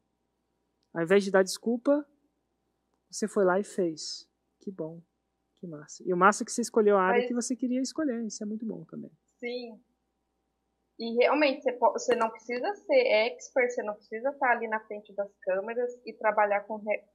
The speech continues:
Speaker 2: com o que você realmente gosta.
Speaker 1: Uhum.
Speaker 2: E uma coisa eu enfiei na minha cabeça,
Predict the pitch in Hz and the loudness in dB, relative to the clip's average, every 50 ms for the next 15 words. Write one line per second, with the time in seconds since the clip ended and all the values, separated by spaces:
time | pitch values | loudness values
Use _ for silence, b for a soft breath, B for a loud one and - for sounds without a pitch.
0 | - - - _ _ _ _ 220 220 220 220 - 233 202 233 233 233 - 226 220 | -20 -20 -20 _ _ _ _ -8 -8 -8 -8 -10 -8 -6 -6 -4 -4 -4 0 4
1 | 214 208 220 240 247 240 233 233 - - 254 269 294 285 254 - - - - - | 4 4 4 4 0 -4 -6 -6 -8 2 6 8 8 8 8 6 2 -2 -6 -6
2 | 185 180 _ _ _ _ _ - 175 160 _ 147 151 160 170 170 214 214 220 220 | -6 -8 _ _ _ _ _ -18 -18 -18 _ -20 -20 -20 -12 -10 -6 -4 -4 -2
3 | 220 220 220 220 214 220 226 226 226 226 - 247 233 233 269 269 294 311 302 - | -2 -2 -2 0 0 2 2 2 2 2 2 2 4 6 6 6 6 4 2 0
4 | 240 220 220 220 214 214 202 202 - 220 196 185 180 170 196 - - - 262 277 | 0 2 2 0 0 0 0 0 2 0 0 0 -2 -6 -6 -6 -6 -6 -6 -6